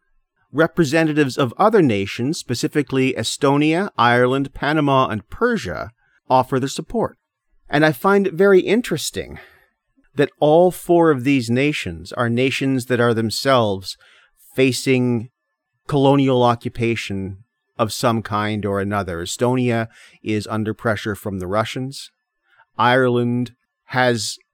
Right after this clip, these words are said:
just gotten a form of independence from Britain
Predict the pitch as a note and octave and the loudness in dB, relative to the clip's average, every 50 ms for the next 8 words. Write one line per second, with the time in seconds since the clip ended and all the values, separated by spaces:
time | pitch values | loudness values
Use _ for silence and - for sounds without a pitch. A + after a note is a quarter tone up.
0 | _ - G#2+ G#2 - - A#2 C3+ D3 D3+ D3 C3+ A#2 - - - - - - - | _ -20 -20 -14 -10 -4 0 2 4 4 4 2 2 -2 -6 -6 -8 -8 -12 -14
1 | - _ _ _ _ _ _ _ _ _ _ A#2+ A2 - C3 A#2 A#2+ B2 - B2+ | -16 _ _ _ _ _ _ _ _ _ _ -12 -6 -2 0 2 2 0 0 -4
2 | A#2+ A2+ A#2 A2 G#2 - _ - A2+ G#2+ - - - C3+ C3 C3 C3 B2 A#2+ G#2+ | -4 -4 -4 -4 -6 -8 _ -8 -8 -8 -8 -6 -2 0 0 2 2 0 0 0
3 | A#2 A#2 A2+ G#2+ - A#2 A#2 A#2 A2+ G2 A2 A2 G#2 - - - - B2 A#2 A2+ | -2 -2 -2 -4 -4 -4 -4 -4 -4 -4 -6 -8 -8 -8 -12 -10 -6 -4 -2 -2
4 | A2 A2 G#2+ G2+ G2+ G#2 A2+ A#2 A#2+ A#2 C3 B2+ B2 B2 | -2 -4 -4 -6 -8 -6 -2 -2 -2 0 -2 -4 -4 -4